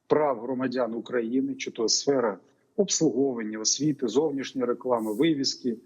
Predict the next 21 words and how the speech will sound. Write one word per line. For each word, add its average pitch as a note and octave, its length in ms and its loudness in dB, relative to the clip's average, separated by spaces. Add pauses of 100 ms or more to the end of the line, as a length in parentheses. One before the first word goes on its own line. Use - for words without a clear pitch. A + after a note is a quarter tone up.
(240)
інформація D#3 640 0
про C3+ 120 -2
товари C3+ 360 0 (140)
та C3 60 -4
послуги. D3 540 -2
Тому C3+ 300 2
ми C3+ 200 0 (300)
продовжуємо C#3 680 0
наступати C#3 800 -4 (220)
і D3+ 120 4
активно E3+ 520 0
захищати B2 640 -2
права B2+ 400 -2 (320)
громадян. A2 480 0
Це - 160 2
надзвичайно C#3 640 -2
важливо, C#3 520 -2 (300)
особливо C#3 540 0
в A2+ 80 -6
умовах A#2 420 -6
війни. F2+ 240 -6